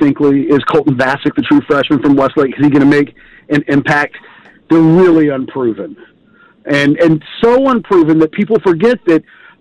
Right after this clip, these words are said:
Ovie Oghoufo a year ago was the guy at this edge position. He played over seven hundred snaps. He was better than Ray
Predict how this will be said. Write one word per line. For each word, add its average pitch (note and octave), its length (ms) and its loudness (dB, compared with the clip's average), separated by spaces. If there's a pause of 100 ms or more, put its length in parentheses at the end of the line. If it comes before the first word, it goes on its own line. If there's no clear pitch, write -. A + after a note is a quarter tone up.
Ovie E4 320 2
Oghoufo F#3+ 560 2
a D#3 40 2
year G3+ 200 -2
ago E3 320 0
was C#3+ 180 2 (140)
the C#3 80 0
guy D#3 440 -4
at A2+ 140 -8
this B2+ 160 -4 (140)
edge F3+ 240 -2 (160)
position. B2+ 720 -2 (300)
He E3+ 120 2
played A#3 320 0
over F3 220 2 (260)
seven A3 380 0 (340)
hundred E3+ 640 0 (420)
snaps. C#3+ 440 -6 (1300)
He A3 80 2
was F#3+ 320 4
better G3 260 2
than A3 240 0
Ray G3+ 240 -2